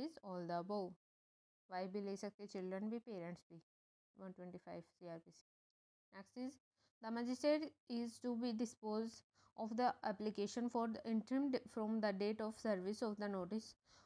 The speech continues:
of the application within one twenty days, sixty days, hundred days, none of the above। Answer is sixty days, option B। Next is the maintenance under section one twenty-five of C R P C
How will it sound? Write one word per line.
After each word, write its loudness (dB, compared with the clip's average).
of 0
the 6
application 2
within 4
one -2
twenty 2
days, 4
sixty -2
days, 0
hundred 2
days, -2
none 0
of -2
the -2
above। 0
Answer 0
is 0
sixty -4
days, 0
option -2
B। -2
Next -8
is -2
the 0
maintenance 6
under 8
section 6
one 6
twenty-five 6
of 4
C 2
R 10
P 0
C -4